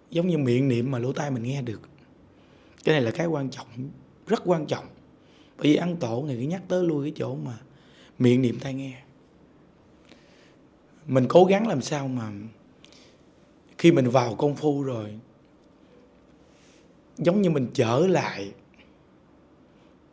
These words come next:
là giống như một cái tờ giấy trắng, giống như bản thân mình nó, nó không còn quan tâm gì cái bên ngoài nữa. Nhất định được đó quý vị. Chắc chắn được. Kiểu mà dụng công mà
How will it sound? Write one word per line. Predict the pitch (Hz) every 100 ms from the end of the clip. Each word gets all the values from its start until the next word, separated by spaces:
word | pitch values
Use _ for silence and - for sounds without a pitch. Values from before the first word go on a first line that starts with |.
| -
là | 117
giống | 107 147 175
như | 151 135
một | 127 110
cái | 123 120
tờ | 120
giấy | 104 139 143
trắng, | 180 208 240
giống | 214 220
như | 170
bản | 147 135
thân | - 160 143
mình | 104 101
nó, | 131 147 147 - _ - - -
nó | -
không | - 185
còn | 170 127 110
quan | 151 156
tâm | 151 165 165
gì | 131 113
cái | 165
bên | 180 165
ngoài | 131 110
nữa. | 117 135 - _ _ _ _ _ _ - - - - - _ _ - _ _
Nhất | 180 208
định | 135 131
được | 120
đó | -
quý | -
vị. | - - - - - _ _ _ -
Chắc | - -
chắn | 214 240
được. | 196 85 - - _ _ _ _ _ - _ _ -
Kiểu | 147 165
mà |
dụng | 151 123 131
công | 165 160 160 143
mà | 117 107